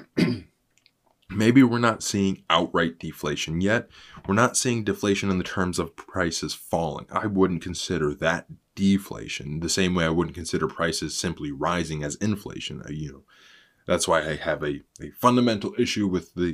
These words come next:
consumer price index being used as a barometer for inflation, while consumer prices are simply just consumer prices. Inflation, I would argue, going back to historically, maybe to the Austrian model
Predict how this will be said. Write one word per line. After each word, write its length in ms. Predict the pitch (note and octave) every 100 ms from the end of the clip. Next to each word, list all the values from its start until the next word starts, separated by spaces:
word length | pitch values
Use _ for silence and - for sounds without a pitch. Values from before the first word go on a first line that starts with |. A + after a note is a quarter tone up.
| -
consumer 380 | F#2 - G2 E2
price 280 | - E2 -
index 380 | A2 F#2 D#2
being 460 | - G#2+ G2+ F2 E2 - _ _
used 520 | G2 B2 D3 C3 G2 -
as 300 | - G#2 F#2+
a 60 | E2
barometer 420 | D#2 D#2 D2+ -
for 140 | -
inflation, 480 | D2+ D2+ A2 G#2+ F#2
while 140 | - -
consumer 400 | - D#2+ D#2+ C#2
prices 420 | D2 D#2+ D#2+ D2
are 120 | D2
simply 280 | - D#2 D2+
just 200 | D2 -
consumer 380 | F#2 E2+ D2+ C#2+
prices. 680 | - A2+ A#2 A2+ - - _ _ - - _ _ _ _ _ _ _ _ _ _ _ _ _ _ -
Inflation, 920 | F#2 F2+ A2 G#2+ A2 - F#2 D#2+ D#2 -
I 60 |
would 120 | E2 E2
argue, 300 | F2+ F2 D#2+
going 280 | D#2+ E2
back 340 | E2+ G2+ F#2+ -
to 80 | -
historically, 1080 | F#2 - - G#2 A#2 G#2 F#2+ D#2 C#2 C2+ _ _ - _
maybe 140 | E2+ D#2
to 120 | D2+
the 140 | E2
Austrian 640 | F2+ F#2+ - - E2+ D#2+
model 460 | D2+ C#2+ C#2+ C#2+ -